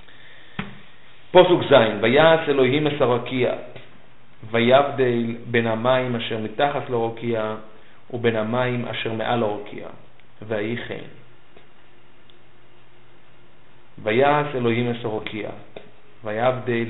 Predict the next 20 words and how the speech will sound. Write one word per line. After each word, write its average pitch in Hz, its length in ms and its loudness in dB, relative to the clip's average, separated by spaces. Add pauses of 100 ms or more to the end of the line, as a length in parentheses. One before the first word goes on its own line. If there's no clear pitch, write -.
(100)
בין 107 160 -6
המים 110 500 -4
אשר 107 240 -8
מעל 113 360 -4
הרקיע, 113 480 -4 (720)
ובין 113 240 0
המים 117 360 0
אשר 113 220 -4
מתחת 107 540 -6
לו, 110 140 -8 (100)
אשר 110 280 -4
מעל 113 320 0
הרקיע, - 400 -4 (500)
ויהי 110 280 -2 (100)
כן." 113 200 -8 (1900)
אז 110 140 -4
הרקיע 139 640 4 (720)
אני, 117 200 -2
אני 123 340 -2
לגמרי. 123 500 2